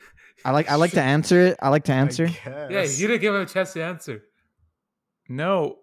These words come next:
Speaker 4: Oh, wha-, sure. What
Speaker 2: Yeah,
Speaker 4: am
Speaker 2: do you
Speaker 4: I,
Speaker 2: answer on
Speaker 4: Jose?
Speaker 2: the tenth
Speaker 4: Do
Speaker 2: or do you
Speaker 4: you
Speaker 2: answer after
Speaker 1: Are you,
Speaker 2: the tenth?
Speaker 1: are, are
Speaker 4: After the tenth, after the
Speaker 2: Okay.
Speaker 4: tenth, sure.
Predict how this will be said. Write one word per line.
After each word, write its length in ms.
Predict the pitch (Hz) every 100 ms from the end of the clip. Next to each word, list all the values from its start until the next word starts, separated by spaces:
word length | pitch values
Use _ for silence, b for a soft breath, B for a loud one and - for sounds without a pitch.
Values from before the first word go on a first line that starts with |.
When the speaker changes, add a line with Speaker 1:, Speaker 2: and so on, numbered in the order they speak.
| -
Speaker 4:
Oh, 300 | 151 143 120
wha-, 300 | 117 139 147
sure. 280 | - 151 123
What 140 | 127
Speaker 2:
Yeah, 80 | 127
Speaker 4:
am 40 | 123
Speaker 2:
do 60 |
you 80 | 113
Speaker 4:
I, 40 |
Speaker 2:
answer 300 | - 120 185
on 80 | - -
Speaker 4:
Jose? 60 | 147
Speaker 2:
the 40 |
tenth 300 | - 151 180
Speaker 4:
Do 60 | 127
Speaker 2:
or 20 |
do 60 | 131
you 60 |
Speaker 4:
you 60 | 131
Speaker 2:
answer 260 | 135 - 120
after 200 | 120 123
Speaker 1:
Are 80 | 147
you, 80 | 165
Speaker 2:
the 60 |
tenth? 80 | -
Speaker 1:
are, 220 | 147 139 -
are 60 | 139
Speaker 4:
After 240 | 135 131
the 80 | 127
tenth, 240 | 123 120
after 240 | 127 117 123
the 80 | 110
Speaker 2:
Okay. 80 | 110
Speaker 4:
tenth, 240 | 117 -
sure. 260 | - 120